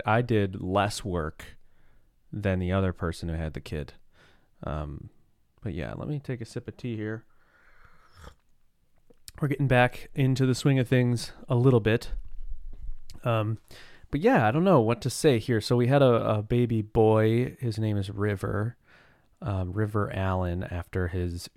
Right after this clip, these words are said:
grandpa. Um, yep, who's just a good guy. So, you know, and his name's River because I love to fish.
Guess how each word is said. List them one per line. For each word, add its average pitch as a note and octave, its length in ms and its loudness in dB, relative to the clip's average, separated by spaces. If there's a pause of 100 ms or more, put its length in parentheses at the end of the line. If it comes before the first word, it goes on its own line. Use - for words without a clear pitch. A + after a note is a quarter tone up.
(100)
grandpa. F#2+ 680 -2 (600)
Um, E2+ 540 -4 (880)
yep, - 360 -12
who's A2+ 280 -4
just - 240 -6
a - 60 -4
good B2 240 -2
guy. E2+ 240 2
So, - 220 -6
you F2 140 -4
know, B2+ 220 0 (840)
and G#2+ 240 0
his G#2+ 100 -4
name's F3+ 180 4
River C3+ 380 6
because A2 800 2
I G2+ 140 2
love F#2+ 400 2
to - 100 -14
fish. - 600 -2